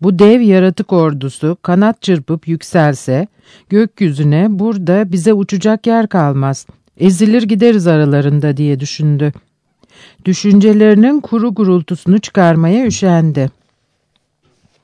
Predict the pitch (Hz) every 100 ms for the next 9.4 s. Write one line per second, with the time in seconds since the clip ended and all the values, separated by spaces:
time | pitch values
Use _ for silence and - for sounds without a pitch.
0 | _ _ _ - - - - 220 240 302
1 | - 247 233 226 247 208 226 240 214 196
2 | 196 220 214 208 208 226 233 226 196 180
3 | 180 185 233 196 226 226 190 185 - 175
4 | 156 160 135 143 156 180 196 190 196 220
5 | 202 185 170 156 - 147 139 151 196 -
6 | _ _ 170 185 202 247 226 190 160 156
7 | 156 170 160 196 196 175 180 - 202 190
8 | 143 196 196 196 - 220 180 - - 151
9 | - - 143 202